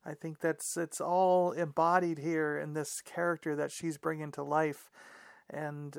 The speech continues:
um, it's, it's going to be a fascinating ride. I'm, I'm excited for it. I can't wait to see more. And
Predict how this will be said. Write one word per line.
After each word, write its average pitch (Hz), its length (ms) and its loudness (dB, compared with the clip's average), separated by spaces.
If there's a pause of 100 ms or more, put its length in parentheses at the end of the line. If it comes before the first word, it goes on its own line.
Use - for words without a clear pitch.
um, 143 520 -10 (500)
it's, - 360 -4 (520)
it's - 240 -6
going 190 220 4
to 190 80 0
be 185 120 4
a 175 60 6
fascinating 175 600 0
ride. 160 380 2
I'm, 147 180 -2
I'm 160 180 -2
excited 180 500 0
for 185 260 6
it. 208 140 2 (460)
I 156 80 -6
can't 185 260 2
wait 185 220 2
to 185 80 -8
see 185 240 -4
more. 180 520 4
And 151 440 -6